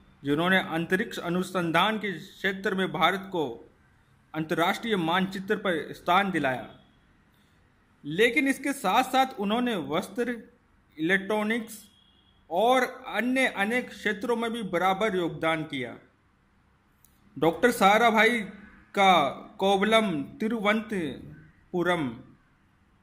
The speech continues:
में तीस दिसंबर उन्नीस सौ इकहत्तर को देहांत हो गया। इस महान वैज्ञानिक के सम्मान में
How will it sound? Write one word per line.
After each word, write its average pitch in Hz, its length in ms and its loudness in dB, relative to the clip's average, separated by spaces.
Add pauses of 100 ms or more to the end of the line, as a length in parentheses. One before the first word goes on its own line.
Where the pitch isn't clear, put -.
(120)
में 185 480 -2
तीस 202 220 0
दिसंबर 185 800 -2 (600)
उन्नीस 220 300 2
सौ 262 80 2
इकहत्तर 196 1200 0
को 214 240 4
देहांत 170 520 4
हो 165 120 4
गया। 117 300 -2 (1160)
इस 165 140 -4
महान 190 480 4
वैज्ञानिक 190 520 4
के 233 120 -2
सम्मान 185 460 0
में 160 440 -4